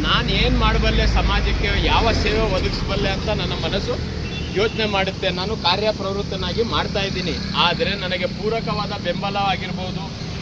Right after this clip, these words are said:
ಸಹಕಾರ ಆಗಿರ್ಬೋದು, ಅದು ಹೋಯ್ತು. ಸಹಕಾರ, ಬೆಂಬಲ ಕೊಡದೇ ಇದ್ರೂ ಸಹ ನಿಷ್ಠುರವಾದ ಮಾತುಗಳು, ಒಂದು ಅಣಕಿಸೋದು, ಇದಿದೆ, ಸತತವಾಗಿದೆ. ನಾನು ಭಾಳಷ್ಟು ಜನಕ್ಕೆ ನಾನು ಅದನ್ನ ಅರಿವು ಮೂಡಿಸ್ತಾ ಇದ್ದೀನಿ.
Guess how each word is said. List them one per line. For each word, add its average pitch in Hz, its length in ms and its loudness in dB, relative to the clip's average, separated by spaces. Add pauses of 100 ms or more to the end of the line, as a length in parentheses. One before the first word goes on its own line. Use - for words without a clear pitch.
(140)
ಸಹಕಾರ 202 460 0
ಆಗಿರ್ಬೋದು, 185 720 -4 (840)
ಅದು 170 220 -6
ಹೋಯ್ತು. 233 580 -2
ಸಹಕಾರ, 202 440 0 (140)
ಬೆಂಬಲ 208 280 -4 (160)
ಕೊಡದೇ 220 340 -2
ಇದ್ರೂ 226 280 -6
ಸಹ 196 440 -8 (760)
ನಿಷ್ಠುರವಾದ 233 680 -2
ಮಾತುಗಳು, 196 880 -6 (440)
ಒಂದು 196 420 -4
ಅಣಕಿಸೋದು, 208 800 -4 (440)
ಇದಿದೆ, 214 380 -2
ಸತತವಾಗಿದೆ. 226 1080 -4 (380)
ನಾನು 175 180 -6
ಭಾಳಷ್ಟು 190 560 -4
ಜನಕ್ಕೆ 202 480 -8
ನಾನು 196 240 -10
ಅದನ್ನ 196 340 -8 (300)
ಅರಿವು 185 260 -4
ಮೂಡಿಸ್ತಾ 196 500 -6
ಇದ್ದೀನಿ. 185 380 -6